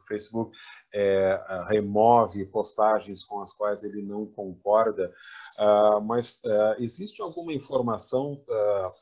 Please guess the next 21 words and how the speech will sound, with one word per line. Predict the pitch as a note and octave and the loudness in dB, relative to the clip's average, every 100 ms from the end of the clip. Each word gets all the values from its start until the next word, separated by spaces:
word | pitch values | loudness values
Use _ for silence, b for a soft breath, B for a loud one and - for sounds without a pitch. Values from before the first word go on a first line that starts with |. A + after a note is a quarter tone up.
| - _ | -20 _
mais | G#2 G#2+ D3+ | -10 -8 -8
concreta | - G#2+ F#2+ G#2 A2+ A#2+ G#2+ | -6 -10 -6 0 0 0 -6
se | - - A#2 | -6 -4 2
há | A2+ D#3 | 4 4
um | D#3 | 2
interesse | B2 A#2+ A2 A2 C#3+ B2 | -2 0 0 0 -2 -4
do | A2 | -12
Facebook | F#2 A#2+ C3 C3 G#2 G#2+ G#2 b b b - | -6 0 0 0 -2 -2 -2 b b b -10
em | A2+ A2 G2+ | -6 -6 -2
desestabilizar | G#2+ C3+ C3+ - A2+ G#2 G#2 G2+ F2+ G#2 A2 B2 B2 | 4 4 4 -2 0 0 -4 -6 -4 4 6 6 4
o | B2+ C#3 | -2 0
governo | A2+ G2 - G#2 D3+ C3 F2 | 0 -2 0 4 4 4 -6
atual | - E2 G#2 C3+ C3 | -8 -2 0 0 -4
de | - | -16
Jair | - F2 G#2 | -10 -8 -8
Bolsonaro | F#2 - _ F2 A#2+ D#3 - B B | -12 -20 _ -10 -8 -6 -8 B B
através | F#2 G#2 G2 F#2+ A2+ A2 | -8 -2 0 4 2 2
desse | A2 B2+ A#2+ G#2 | 0 0 0 -10
tipo | - B2 A#2 | -8 -8 -8
de, | F#2+ G#2+ G2 | -8 -6 -4
talvez, | A2+ G#2 A#2+ A#2+ | -2 -2 0 -2